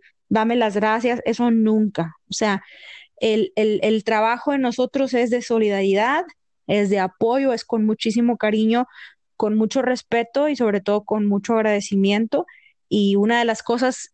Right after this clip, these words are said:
más bonitas, más lindas que nos han pasado haciendo este trabajo, que es trabajo difícil porque casi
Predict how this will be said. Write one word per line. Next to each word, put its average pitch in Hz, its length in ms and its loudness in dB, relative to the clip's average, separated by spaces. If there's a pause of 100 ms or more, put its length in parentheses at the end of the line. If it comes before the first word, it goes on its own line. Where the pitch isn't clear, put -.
(120)
más 233 440 0 (580)
bonitas, 226 640 0
más 247 240 0
lindas 240 420 2
que 247 140 -2
nos 208 160 0
han 220 160 0
pasado 233 340 0
haciendo 233 240 0
este 240 200 -6
trabajo, 220 480 0
que 220 100 -2
es - 100 -8
trabajo 247 360 0
difícil 285 560 -2
porque 226 300 -4
casi 277 440 -2